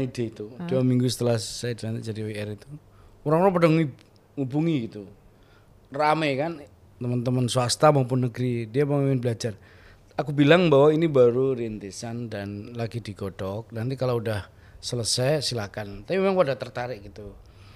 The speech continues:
Speaker 1: Nah, tapi mungkin kalaulah ada, saya nggak tahu ya, eh, detailnya seperti apa.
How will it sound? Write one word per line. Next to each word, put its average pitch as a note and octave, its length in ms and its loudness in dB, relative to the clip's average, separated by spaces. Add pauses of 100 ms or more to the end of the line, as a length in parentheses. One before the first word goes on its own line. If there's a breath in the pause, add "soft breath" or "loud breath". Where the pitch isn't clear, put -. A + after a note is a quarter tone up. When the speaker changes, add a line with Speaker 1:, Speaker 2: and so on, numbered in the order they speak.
(360 soft breath)
Speaker 1:
Nah, C3+ 160 0
tapi B2 320 -2
mungkin F#3 720 2 (240)
kalaulah D3 560 4
ada, C#3 320 4
saya C#3 240 0
nggak - 80 -12
tahu A2+ 160 0
ya, A2+ 240 -8 (220)
eh, A#2 260 -8
detailnya A#2+ 380 -6
seperti A2 400 -8
apa. G2+ 480 -12